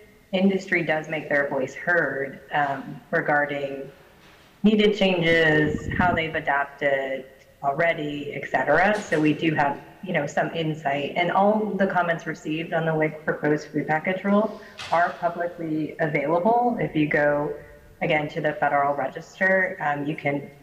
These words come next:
read through all seventeen thousand of them, <laughs> if that's of interest. Um, we certainly are. So there's, there's a lot of good insight from the comments themselves. I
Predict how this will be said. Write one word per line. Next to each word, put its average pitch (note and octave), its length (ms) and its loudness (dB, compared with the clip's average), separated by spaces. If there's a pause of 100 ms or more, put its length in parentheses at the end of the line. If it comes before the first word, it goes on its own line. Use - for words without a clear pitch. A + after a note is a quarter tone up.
(120)
read E3 340 -2
through D#3+ 320 0
all D3+ 640 2
seventeen F#3+ 560 0
thousand F3+ 340 2
of - 140 -4
them, - 300 -4 (340)
<laughs> - 300 -18
if - 260 -6
that's F#3+ 320 -4
of D#3 160 -8 (100)
interest. C#3+ 440 -4 (580)
Um, D3 400 -4 (300)
we E3 160 -8
certainly D3+ 440 -2
are. C3 300 0
So C3+ 260 -2
there's, C#3+ 440 -2
there's E3+ 160 2
a E3+ 60 0
lot D#3 240 2
of D3+ 180 -6
good D3 240 0
insight C3+ 680 -6
from C3+ 240 -2
the B2 80 -6
comments C3 420 -4
themselves. - 540 -6 (320)
I - 40 -20